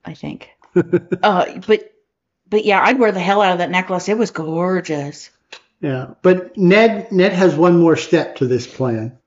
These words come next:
Speaker 2: Don't do any of that shit because we're gonna be bachelors in Europe. And if he knows anything, Europeans love Americans.
Speaker 1: I, you know, I felt bad for him in that moment.
Speaker 2: <laughs>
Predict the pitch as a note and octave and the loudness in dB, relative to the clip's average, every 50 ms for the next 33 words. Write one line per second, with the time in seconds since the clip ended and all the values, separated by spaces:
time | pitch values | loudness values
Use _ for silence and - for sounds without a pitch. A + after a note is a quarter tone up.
0 | _ _ _ _ _ _ _ _ _ _ _ _ _ _ _ - F3+ F3+ F3 F3 | _ _ _ _ _ _ _ _ _ _ _ _ _ _ _ 2 4 4 6 6
1 | F#3+ F3+ F3 E3+ F3 E3+ D#3 C3+ A#2+ B2+ A#2+ A#2+ - - - - D3 C3 - - | 4 4 6 6 6 4 4 2 0 -4 -6 -6 -6 -6 -2 0 0 -2 -2 -4
2 | D3 C3+ - D3 B2+ C3+ C#3+ C#3 D3 C#3 B2+ C3+ C3 B2+ C#3+ C3+ C#3 C#3 - - | -6 -4 -2 -2 0 0 2 2 2 2 0 -2 -2 -2 0 -2 -2 -4 -4 -4
3 | C#3+ C3 B2 A2+ A2 B2+ C3 C3 B2+ B2+ A#2 A2+ - - _ - _ _ _ _ | -2 -2 -2 -2 -2 -2 -2 -2 -2 -2 -2 -4 -8 -10 _ -20 _ _ _ _
4 | - D#3+ C#3+ C3+ C3 C3 B2+ B2+ - _ - - - _ _ - D#3 C#3+ - - | -4 -2 0 0 0 -2 -2 -4 -8 _ -18 -18 -18 _ _ -2 -2 -2 2 2
5 | F3 F#3 F#3+ F#3 F#3 E3+ F#3 F#3 F#3 F3+ D#3 A#2+ - - A#2 G#2+ - - _ _ | 4 6 6 6 6 6 6 6 6 4 2 2 -2 -8 -10 -10 -14 -18 _ _
6 | _ _ _ _ _ _ _ _ _ _ _ _ _ _ D3+ D3+ D#3+ D#3 D3+ - | _ _ _ _ _ _ _ _ _ _ _ _ _ _ 2 4 4 4 4 4
7 | E3+ E3 D3 C3+ C3 B2+ - C3+ C3 C3+ C#3 C#3+ C#3+ C#3 B2+ C3+ B2+ B2+ B2+ B2 | 4 4 4 2 0 -2 -2 -2 0 2 4 4 4 4 2 2 0 0 0 -2
8 | A#2+ A2+ - - - - - - - - - - - _ _ _ _ _ _ _ | -2 -4 -8 -10 -16 -18 -18 -20 -18 -18 -18 -18 -20 _ _ _ _ _ _ _
9 | _ _ _ _ _ _ _ _ _ _ _ _ _ - - - - - - _ | _ _ _ _ _ _ _ _ _ _ _ _ _ -10 -10 -10 -10 -16 -20 _
10 | _ _ - G3+ G3+ A3 A#3 B3+ C4+ C#4 D4 D4+ D#4 D#4 D#4 D#4 D#4 - - _ | _ _ -14 -4 -2 0 2 2 4 4 4 4 4 2 2 0 -2 -8 -16 _
11 | _ _ _ _ _ _ _ _ _ _ _ _ _ _ _ _ _ _ _ _ | _ _ _ _ _ _ _ _ _ _ _ _ _ _ _ _ _ _ _ _
12 | _ _ _ _ _ _ _ _ _ _ - F#3 F#3+ G#3+ A#3+ A#3 - - B3+ C4 | _ _ _ _ _ _ _ _ _ _ -10 -6 -4 -4 -4 -4 -4 -4 -4 -4
13 | C4 - C#4+ D4+ E4 D#4 B3+ - G#3 F#3+ F#3+ F#3 F#3+ F#3+ F#3+ G3 G3 B3 F3+ G3 | -2 -4 -2 -2 -2 -2 -4 -6 -6 -4 -2 -2 -2 -2 -4 -2 -2 -2 -2 -2
14 | F#3+ G#3 A#3+ A#3+ - - A#3 - - - A#3 - - _ G#3 - - _ - - | -2 -2 -4 -4 -2 -4 -4 -4 -2 -4 -6 -6 -4 _ -8 -8 -6 _ -6 -6
15 | - _ - - | -6 _ -10 -10